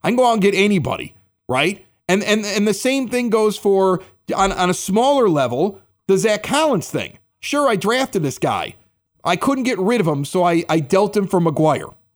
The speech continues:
I couldn't get rid of McGuire because now he's no longer needed, so I, I deal him for Diekman,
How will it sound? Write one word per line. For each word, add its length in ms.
I 80
couldn't 240
get 140
rid 180
of 60
McGuire 480
because 260
now 240
he's 100
no 140
longer 380
needed, 460
so 200
I, 200
I 140
deal 260
him 80
for 100
Diekman, 400